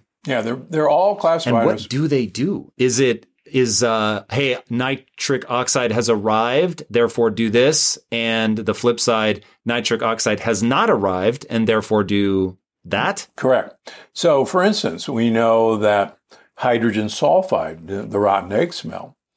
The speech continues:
Speaker 1: if you produce the right amount of hydrogen sulfide, you will not produce atherosclerotic disease, plaque in coronary arteries,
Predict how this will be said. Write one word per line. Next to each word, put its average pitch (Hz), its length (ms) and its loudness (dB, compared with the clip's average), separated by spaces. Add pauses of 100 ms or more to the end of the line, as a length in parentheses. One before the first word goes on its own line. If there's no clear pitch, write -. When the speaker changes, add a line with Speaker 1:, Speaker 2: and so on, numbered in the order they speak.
(580)
Speaker 1:
if 127 300 -2
you 214 500 2
produce 151 500 0
the 113 180 -2
right 123 680 2
amount 131 760 0
of 101 180 -8
hydrogen 110 520 -2
sulfide, - 760 -8 (640)
you 147 340 -2
will 165 260 2
not 131 640 0
produce 107 1200 -2 (380)
atherosclerotic 113 1200 0
disease, 98 880 -2
plaque 117 600 0
in 104 240 -6
coronary 107 580 0
arteries, 95 580 -2